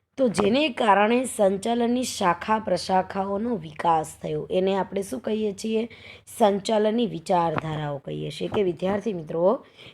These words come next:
સંચાલનના ક્ષેત્રની અંદર તમે બધા જાણો છો કે વિવિધ સંશોધનો, અભ્યાસો અને પરિણામો,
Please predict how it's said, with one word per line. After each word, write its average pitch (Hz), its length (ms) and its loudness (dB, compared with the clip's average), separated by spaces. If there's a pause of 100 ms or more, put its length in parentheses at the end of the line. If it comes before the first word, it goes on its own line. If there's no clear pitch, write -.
(160)
સંચાલનના 294 600 2
ક્ષેત્રની 233 640 0
અંદર 185 380 4 (120)
તમે 196 140 0
બધા 175 380 0
જાણો 170 340 -2
છો 151 200 -12 (420)
કે 233 100 0
વિવિધ 226 360 0
સંશોધનો, 190 960 2 (140)
અભ્યાસો 185 800 4
અને 247 280 2
પરિણામો, 175 600 2